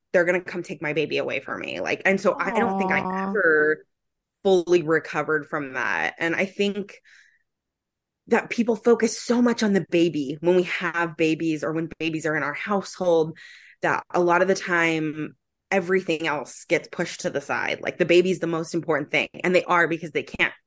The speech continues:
Speaker 1: defend themselves or protect themselves. But we, we don't look at what the parents need. And I think that's really hard. And postpartum depression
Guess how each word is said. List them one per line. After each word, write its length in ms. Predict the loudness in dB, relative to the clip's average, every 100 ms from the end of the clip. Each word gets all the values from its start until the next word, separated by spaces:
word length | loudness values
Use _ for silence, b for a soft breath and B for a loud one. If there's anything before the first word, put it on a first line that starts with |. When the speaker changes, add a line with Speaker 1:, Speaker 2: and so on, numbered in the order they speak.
| _
Speaker 1:
defend 400 | -6 -2 0 0
themselves 560 | -2 -6 -4 -2 -2 -4
or 60 |
protect 340 | -6 -6 -8 -6
themselves. 560 | -6 0 0 0 -6 B B B B B _ _ _ _
But 140 | 4
we, 360 | 6 4 2 0 -8 _ _ -14 -12
we 480 | -8 -8 -8 -10 _ _ _ _ 2
don't 340 | 2 2 -4
look 300 | 2 2 4
at 100 | 0
what 180 | -2 -2
the 120 | -4 -6 -10 -4
parents 420 | 2 2 2 -4
need. 420 | -4 -4 -4 -6 -8 _
And 120 | 2 2
I 100 | 2
think 380 | 0 0 -2 b b b b b _ _ -2
that's 300 | 0 -2 2
really 220 | 4 4
hard. 420 | 2 -4 -4 -4
And 140 | -4
postpartum 400 | -2 -2 2 2
depression 720 | 2 0 -2 -2 -4 -2 -4